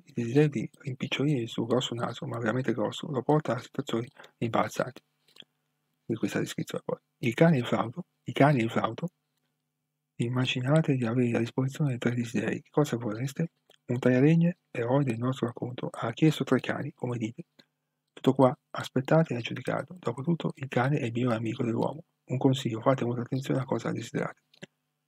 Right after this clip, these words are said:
Età di lettore è sette anni, perché sono, sono fiabe, sono racconti questi. Infatti abbiamo detto che ha scritto anche delle favole. Questo appunto sono fiabe, però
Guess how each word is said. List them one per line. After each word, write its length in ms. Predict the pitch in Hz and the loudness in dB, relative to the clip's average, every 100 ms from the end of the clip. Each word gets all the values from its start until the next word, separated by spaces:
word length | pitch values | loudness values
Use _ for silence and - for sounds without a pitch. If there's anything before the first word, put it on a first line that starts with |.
| _ - | _ -8
Età 240 | 135 135 | 2 4
di 100 | 131 | 4
lettore 300 | 123 190 151 | 4 4 2
è 60 | 117 | 4
sette 260 | 117 156 | 2 2
anni, 160 | 139 - | -2 -2
perché 220 | 110 - | -4 -4
sono, 280 | - - 127 | -4 -4 -6
sono 180 | - 110 | -6 0
fiabe, 260 | 117 - - | 2 0 -2
sono 180 | 104 - | -4 -6
racconti 360 | - - - | -4 -4 -4
questi. 240 | - - - | -8 -12 -10
Infatti 320 | - - - | -6 -6 -6
abbiamo 200 | 117 110 | -6 -2
detto 220 | 117 117 | -2 -2
che 160 | - - _ _ _ _ _ - | -6 -8 _ _ _ _ _ -10
ha 120 | - | 0
scritto 260 | 120 - | 2 2
anche 140 | - 156 | 2 0
delle 120 | 151 | -2
favole. 360 | - - 147 - - _ _ _ _ _ _ _ _ _ _ - - | -2 -4 -6 -12 -20 _ _ _ _ _ _ _ _ _ _ -18 -6
Questo 220 | 113 - | -4 -4
appunto 180 | - - | -6 -6
sono 180 | - - | -4 -2
fiabe, 320 | - - - | 0 -2 -2
però 200 | - 107 | 2 2